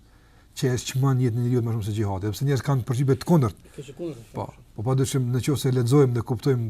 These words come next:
Speaker 1: besojmë, do të thotë që nuk ka, nuk ka absolutisht, do të thotë që respektohet ndokun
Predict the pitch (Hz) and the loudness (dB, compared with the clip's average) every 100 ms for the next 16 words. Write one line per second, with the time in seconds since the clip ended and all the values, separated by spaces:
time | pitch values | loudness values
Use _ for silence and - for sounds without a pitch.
0 | 104 131 - 139 127 117 - 131 127 127 | -2 -2 0 -2 -2 -6 -12 -6 -4 -4
1 | - 120 - - - 127 120 - - 196 | -6 -10 -12 -20 -12 -4 -4 -2 6 8
2 | 147 107 - 127 117 - 156 143 104 - | 6 2 -12 -6 -6 -2 0 0 -2 -8
3 | 95 - 123 110 120 - _ - 139 120 | -12 -2 -2 0 -4 -6 _ -12 -8 -6
4 | 110 117 - - - - 120 - 131 - | -6 -10 -10 -18 -20 -6 -6 0 0 2
5 | 147 120 123 - 135 113 | 2 2 0 0 -2 -2